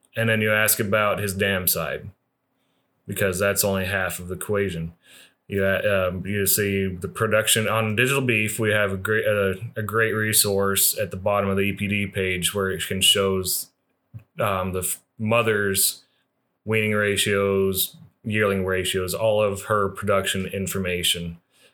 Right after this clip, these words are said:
on the bottom of digital beef. Um, so it's all automatically right there for you to look at.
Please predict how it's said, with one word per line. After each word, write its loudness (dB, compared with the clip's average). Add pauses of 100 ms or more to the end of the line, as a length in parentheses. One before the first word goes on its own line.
(280)
on -4
the -6
bottom 0
of -2
digital 0
beef. -4 (720)
Um, -2 (1080)
so 2
it's 2
all 4
automatically 2
right 2
there 0
for -6
you 2
to 2
look 0
at. -2